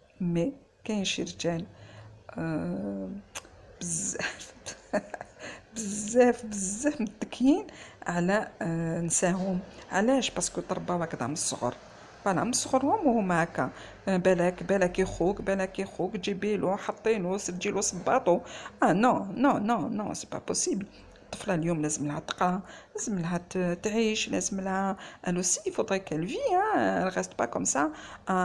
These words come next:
à faire, euh, à faire des travaux, euh, pour, euh, pour son frère et pour, euh, son père. Ah non, c'est pas possible. تعلم، ايه، تعلمي ليها، je suis d'accord. باش هي ثانيك تتكل على روحها.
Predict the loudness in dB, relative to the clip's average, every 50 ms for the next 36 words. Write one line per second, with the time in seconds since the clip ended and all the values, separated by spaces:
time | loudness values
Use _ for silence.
0 | 2 2 2 2 0 0 0 -2 -2 0 0 0 0 0 0 0 0 0 0 0
1 | 0 0 0 0 0 -2 -4 -8 -12 -18 -20 -20 -20 -14 -8 -6 -2 -2 0 -2
2 | 0 -2 -4 -4 -2 -2 -2 -2 0 2 4 4 4 4 4 4 4 4 4 4
3 | 2 0 -2 -6 -4 -4 -4 -2 0 0 0 0 -2 -4 -4 -6 -8 -10 -12 -16
4 | -20 -20 -20 -16 -12 -10 -8 -6 -4 -2 -4 -4 0 0 2 2 2 2 2 0
5 | -2 -2 -2 -4 -6 -4 -4 -4 -4 -2 -2 -2 -4 -2 0 0 0 0 2 0
6 | 0 0 0 -2 -4 -4 -2 0 0 0 0 -2 -4 -8 -8 -6 -6 -4 -2 0
7 | 0 0 0 0 -2 -6 -8 -12 -16 -20 -20 -20 -20 -20 _ _ -2 0 0 0
8 | 0 -2 -4 -4 -6 0 2 4 4 4 2 -2 -6 -4 -2 0 2 4 4 2
9 | 2 2 2 2 2 2 0 0 -2 -2 2 2 2 2 2 0 -2 -2 -2 -6
10 | -12 -20 -20 -20 -20 -20 -20 -20 -20 -20 -20 -20 -20 -20 -20 -20 -20 -20 -20 -20
11 | -20 -18 -20 -20 -8 -2 0 0 0 2 2 2 2 2 2 0 0 0 0 0
12 | -2 -4 -6 -12 -14 -12 -8 -6 -4 -4 -4 -4 -4 -4 -4 -4 -4 -4 -6 -6
13 | -4 -2 -2 -2